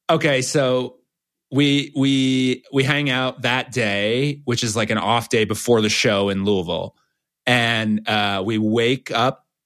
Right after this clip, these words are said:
the next day, and my dad is a big baseball guy. Um, uh, you know, he's, he, he kinda, as I said early in,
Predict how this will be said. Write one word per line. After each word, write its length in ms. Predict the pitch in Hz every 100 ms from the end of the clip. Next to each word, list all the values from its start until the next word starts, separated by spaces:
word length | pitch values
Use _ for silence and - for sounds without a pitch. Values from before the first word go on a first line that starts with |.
| _
the 100 | -
next 360 | 156 135 127 -
day, 380 | 113 104 117 127
and 180 | 127 120
my 160 | 117
dad 420 | 123 120 110 117 127
is 100 | 120
a 40 |
big 160 | 117 120
baseball 400 | 98 95 110 95
guy. 480 | 85 80 82 117 151 _ _ _ -
Um, 520 | 101 101 98 90 87 - _ -
uh, 340 | 104 95 92 98
you 80 | 104
know, 120 | 101
he's, 300 | 98 107 -
he, 260 | 104 107 -
he 200 | 107 95
kinda, 260 | 107 101
as 160 | 95 98
I 20 |
said 320 | 92 95 95 -
early 280 | 95 92 92
in, 180 | 90